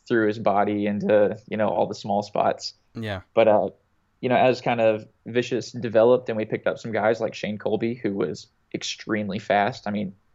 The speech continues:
Speaker 1: that guy could run to the snake and back before I could get halfway there. I mean, kid was
Speaker 2: <laughs>
Speaker 1: unreal fast.
Speaker 2: Yeah.
Speaker 1: So,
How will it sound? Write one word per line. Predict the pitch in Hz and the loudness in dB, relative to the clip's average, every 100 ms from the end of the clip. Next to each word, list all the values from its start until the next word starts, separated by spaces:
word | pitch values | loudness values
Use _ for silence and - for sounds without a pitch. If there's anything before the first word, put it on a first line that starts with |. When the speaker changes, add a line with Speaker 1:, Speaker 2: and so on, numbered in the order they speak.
| _ _ - | _ _ 0
Speaker 1:
that | 110 | 2
guy | 117 | 2
could | 110 107 | 2 -2
run | 110 110 | -2 -2
to | |
the | 101 | -4
snake | - 110 107 | -4 -6 -4
and | 104 | 0
back | 101 92 - _ _ - | 2 2 -2 _ _ -6
before | 113 - 117 101 | -4 0 0 2
I | 104 | 0
could | 107 | -2
get | 95 | -2
halfway | 107 101 - 98 | -2 -4 -4 -4
there. | 87 76 | -4 -4
I | 92 | -4
mean, | 92 | -8
kid | - 101 - | -4 -4 -2
was | 101 - | -6 -8
Speaker 2:
<laughs> | - | -4
Speaker 1:
unreal | 113 110 107 107 104 95 | -2 -2 -6 -2 0 0
fast. | - 76 95 - - _ - | 0 0 0 -4 -14 _ -8
Speaker 2:
Yeah. | 101 90 - _ _ | -6 -6 -10 _ _
Speaker 1:
So, | - 113 - | 2 2 2